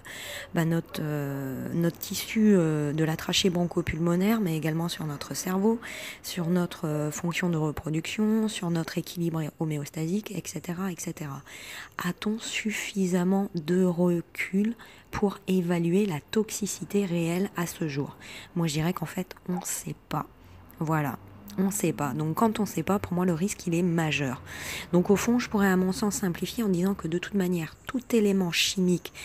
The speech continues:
qui ne provient pas, je le redis, de notre organisme, en fait, va perturber notre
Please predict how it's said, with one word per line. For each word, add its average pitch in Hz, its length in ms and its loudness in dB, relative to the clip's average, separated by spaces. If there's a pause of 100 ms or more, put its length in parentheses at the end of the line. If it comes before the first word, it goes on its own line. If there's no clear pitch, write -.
(160)
qui - 140 -2
ne 160 100 2
provient 269 480 4
pas, 214 240 2
je 165 100 -2
le 170 60 0
redis, 165 300 0
de 160 100 0
notre 151 280 -2
organisme, 156 580 2
en 147 100 -2
fait, 214 220 -2
va 143 200 0 (140)
perturber 175 640 0 (540)
notre 190 400 4